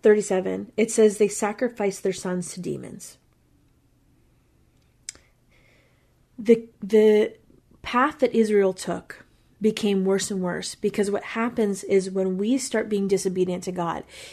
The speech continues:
it may start off in the sense of we just aren't obedient to what he's calling us to do. So it's not necessarily intentional sin. It's just disobedience in the sense of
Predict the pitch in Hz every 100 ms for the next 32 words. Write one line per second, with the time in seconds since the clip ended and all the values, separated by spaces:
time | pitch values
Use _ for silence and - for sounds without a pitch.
0 | - 233 233 254 302 - 294 254 196 -
1 | - - _ - _ 220 214 214 220 208
2 | 202 - 196 190 - 196 208 185 - 220
3 | 220 - - 214 - 185 180 202 202 185
4 | 196 185 185 185 - 180 175 160 - 185
5 | 180 - - - - - 233 226 240 247
6 | 269 247 233 233 226 208 202 190 190 -
7 | 214 196 202 190 180 185 - - _ -
8 | _ _ - - - 208 170 202 247 -
9 | _ _ - 226 - - 226 214 - -
10 | - _ _ _ _ _ - - _ -
11 | 185 233 226 190 202 233 233 190 180 185
12 | 196 185 - 190 185 - 196 190 180 180